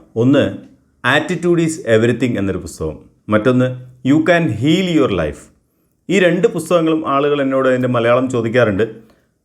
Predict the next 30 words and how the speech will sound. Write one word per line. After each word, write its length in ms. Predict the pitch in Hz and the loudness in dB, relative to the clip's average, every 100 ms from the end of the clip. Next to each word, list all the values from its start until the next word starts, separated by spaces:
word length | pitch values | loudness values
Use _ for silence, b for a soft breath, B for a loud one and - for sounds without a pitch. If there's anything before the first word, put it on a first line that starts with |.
| - 160 | -2 2
You 80 | 175 | 2
Can 120 | 208 170 | 2 2
Heal 180 | 196 208 | 0 2
Your 100 | 214 190 | 4 4
Life 160 | 180 185 | 2 0
എന്ന 100 | 170 151 | -2 -2
പുസ്തകത്തിൻ്റെ 400 | 175 160 156 143 | -2 -2 0 0
മലയാളം 380 | 123 127 135 143 - 120 | 2 4 2 0 -4 0
ഇതുവരെ 280 | 139 165 147 - 113 | 2 2 0 -2 -4
വന്നിട്ടില്ല, 400 | 117 123 120 101 - - _ - 110 | 0 0 0 -2 -6 -10 _ -10 -2
ഇനി 120 | 110 | 2
വരുമായിരിക്കാം. 540 | 110 110 113 110 107 104 110 | 2 4 2 2 0 -2 0
ഒരുപക്ഷേ 340 | 110 107 123 113 | 0 0 -2 -2
ഈ 40 | 110 | -2
വീഡിയോ 260 | 110 123 117 117 107 | -2 -2 -4 -4 -4
ഏതെങ്കിലും 300 | 110 117 113 | -4 -2 -2
ഒരു 80 | 110 | -2
പബ്ലിഷർ 340 | 107 113 - 123 | -4 -2 -2 0
കാണുകയാണെങ്കിൽ 440 | 113 107 113 110 135 160 - b b b b b _ - | 0 0 -2 -2 -4 -6 -16 b b b b b _ 0
അവർ 140 | 117 113 113 | 0 2 2
ചെയ്താൽ 300 | 98 104 - - _ _ 110 | 2 0 -4 -12 _ _ -4
വളരെ 180 | 90 85 | -2 -4
നല്ലത്, 240 | 78 - - - _ _ _ - - | -6 -10 -14 -20 _ _ _ -10 -2
കാരണം 160 | 117 120 | 2 2
ഒരുപാട് 240 | 131 151 123 | 4 4 2
ആളുകൾക്ക് 320 | 120 110 120 104 | 0 -2 -4 -2
ഗുണം 160 | 107 107 | -2 -2
ചെയ്യുന്ന 200 | 110 107 | -4 -4
ഒരു 60 | 101 | -6
പുസ്തകമാണ്. 520 | 92 - 95 87 82 | -8 -6 -6 -4 -6